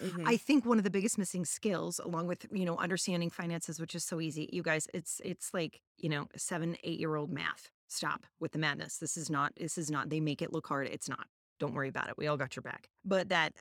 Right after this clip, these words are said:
Speaker 2: the skill of sales. And, and I think that is just absolutely critical because you can have the most beautiful product, the most beautiful service. And if you cannot sell, i-, it's gonna die, right? And selling is not scary. Selling is a joy.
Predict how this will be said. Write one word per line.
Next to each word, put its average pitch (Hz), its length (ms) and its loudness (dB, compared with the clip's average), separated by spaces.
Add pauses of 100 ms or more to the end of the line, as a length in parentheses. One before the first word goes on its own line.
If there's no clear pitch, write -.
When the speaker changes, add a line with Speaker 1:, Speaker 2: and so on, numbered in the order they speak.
Speaker 2:
the 196 120 2
skill 175 220 2
of 151 80 -4
sales. - 380 -8 (280)
And, 170 360 0
and 165 140 4
I 160 160 4
think - 280 -4
that 156 180 0
is 139 80 -2
just 156 220 -4
absolutely 156 400 0
critical 175 420 -2
because 170 440 -2
you 202 140 0
can 196 160 0
have 180 240 2
the 170 60 0
most 147 220 0
beautiful 156 580 -2 (640)
product, - 600 2
the 170 60 -2
most 160 220 -2
beautiful 180 400 0
service. 139 400 -2
And 170 160 -2
if - 100 -8
you 170 80 -4
cannot 180 560 0
sell, 151 480 -2 (600)
i-, - 120 -6
it's - 220 -2
gonna 147 220 -2
die, 135 380 -4 (340)
right? 147 240 4
And 160 120 2
selling 175 380 4
is 151 160 0
not 147 320 4
scary. 151 240 2
Selling 160 320 4
is - 140 -2
a 147 60 0
joy. 139 580 -2